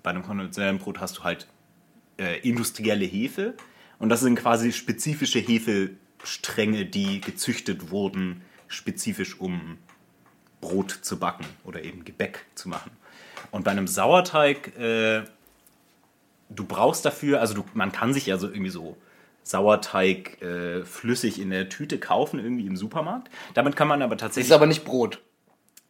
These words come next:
Speaker 2: Äh, äh, äh, Bier meine ich. <laughs>
Speaker 1: Es ist weder Brot noch Bier
Speaker 2: Okay,
Speaker 1: in diesem
Speaker 2: okay.
Speaker 1: Fall, nein. Äh, es ist tatsächlich einfach nur so ein, so ein, so ein Teil, flüssiger Teig, den man da kauft.
Speaker 2: Mhm.
Speaker 1: Das kann man aber auch nur so zum einmal Backen verwenden. Da steht immer drauf, dass man das nicht weiter verwenden kann irgendwie. Ich weiß nicht, auch nicht genau, was es damit auf sich hat.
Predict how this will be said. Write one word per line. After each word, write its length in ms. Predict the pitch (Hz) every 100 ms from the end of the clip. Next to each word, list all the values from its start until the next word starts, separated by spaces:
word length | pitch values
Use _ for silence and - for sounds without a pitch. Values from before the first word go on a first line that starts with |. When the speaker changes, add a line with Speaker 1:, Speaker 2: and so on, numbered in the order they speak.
| _ _ - - -
Speaker 2:
Äh, 40 | 160
äh, 800 | 160 165 202 175 165 175 170 160
äh, 40 |
Bier 280 | 151 180 175
meine 280 | 135 135 156
ich. 220 | - -
<laughs> 60 | - - 381 466 415 427 - 415 - 370 - - - - - - - - - -
Speaker 1:
Es 140 | 147
ist 160 | 151 135
weder 220 | 175 185
Brot 540 | 151 113 131 165 190 180
noch 340 | 151 180 -
Bier 280 | 160 185 151
Speaker 2:
Okay, 140 | 180
Speaker 1:
in 100 | 151
diesem 240 | 135 147 156
Speaker 2:
okay. 220 | 160 -
Speaker 1:
Fall, 240 | 147 175
nein. 220 | 120 123 185 - - - -
Äh, 240 | 123 123
es 60 | 117
ist 60 | 120
tatsächlich 260 | 113 131
einfach 140 | 127 135
nur 120 | 131
so 120 | 123
ein, 100 | 113
so 120 | 104
ein, 600 | 107 107 101 - 98 101 104
so 140 | 95
ein 160 | 98 98
Teil, 320 | - 104 101
flüssiger 440 | 123 139 117 95
Teig, 360 | 95 95 131 170
den 140 | 143
man 160 | 139 147
da 140 | 135
kauft. 340 | - 160 226 -
Speaker 2:
Mhm. 220 | 135 180
Speaker 1:
Das 140 | - 117
kann 100 | 156
man 120 | 170
aber 140 | 147
auch 120 | 143 156
nur 140 | 160
so 100 | 147
zum 220 | 120 123
einmal 240 | 123 135 110
Backen 240 | 113 -
verwenden. 280 | - 85 90
Da 80 | 95
steht 180 | - 117
immer 160 | 113
drauf, 180 | 92 113
dass 160 | - 104
man 140 | 101
das 160 | 98 -
nicht 180 | 98
weiter 320 | 95 101 104 90
verwenden 400 | 92 90 92 90
kann 220 | 95 90
irgendwie. 260 | 92 95 98
Ich 100 | 95
weiß 140 | 120
nicht, 100 | 143
auch 80 | 135
nicht 120 | 127
genau, 200 | 117 110
was 140 | 104 101
es 100 | -
damit 260 | 98 104
auf 140 | 85 90
sich 160 | -
hat. 100 | 90